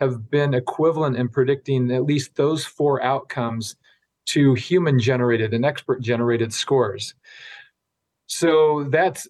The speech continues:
that's a, a, a landmark achievement, and we're really excited about that.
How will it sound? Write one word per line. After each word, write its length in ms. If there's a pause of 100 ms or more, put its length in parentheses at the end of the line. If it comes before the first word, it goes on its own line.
that's 260
a, 400
a, 120
a 20
landmark 580
achievement, 560
and 240
we're 160
really 300
excited 500
about 360
that. 380